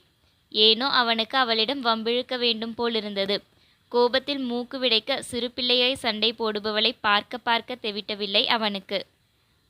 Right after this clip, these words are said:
"இதே பதிலை நானும் சொல்லலாம் இல்லையா? இனிமேல் என்னாலையும் உங்களை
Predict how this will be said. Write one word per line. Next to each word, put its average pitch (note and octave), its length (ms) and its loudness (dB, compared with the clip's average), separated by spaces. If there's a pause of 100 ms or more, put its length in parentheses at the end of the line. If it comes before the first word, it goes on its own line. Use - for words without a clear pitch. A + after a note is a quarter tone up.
"இதே A#3+ 340 4
பதிலை C4 420 2
நானும் A3 460 2
சொல்லலாம் A#3 480 4
இல்லையா? A3 500 4 (220)
இனிமேல் A3+ 480 -2
என்னாலையும் A#3 680 2
உங்களை A#3 320 0